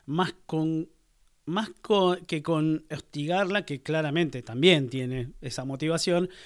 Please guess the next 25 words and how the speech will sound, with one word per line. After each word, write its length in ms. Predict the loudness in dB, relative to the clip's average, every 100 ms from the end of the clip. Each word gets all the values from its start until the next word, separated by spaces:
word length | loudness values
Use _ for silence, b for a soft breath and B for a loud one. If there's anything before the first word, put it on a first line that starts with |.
| B
pero 160 | -4 -2
me 140 | -2
parece 260 | -2 -2 -4
que 80 |
también 400 | -2 -2 -2 -2
hay 160 | -2 -2
una 260 | 0 2 0
intención 640 | 0 -2 -2 -2 -2 -2
de 120 | -2
puesta 480 | -2 -2 -2 2 2
en 100 | 2
escena 580 | 0 0 2 2 2 -6 b b b
de 140 | -10 -6
ciertos 500 | 0 0 0 -4 -2
medios 340 | 0 0 -2
hegemónicos, 640 | -6 -6 -4 -2 -2 -4 -4 B B B B B -8
eh, 500 | -4 -2 -2 -4 -8 -10 -2
para 200 | 2 4
luego 360 | 4 4 2
tener 360 | 2 2 4 4
ese 220 | 4 2
material, 640 | 2 0 0 0 0 -2 -8 -20 -20 -20 -20 b b b b b b
eh, 560 | -6 -4 -6 -8 -10 -4
y 360 | -2 0 -2 -8 -20
darle 720 | -4 4 6 6 2 0 -2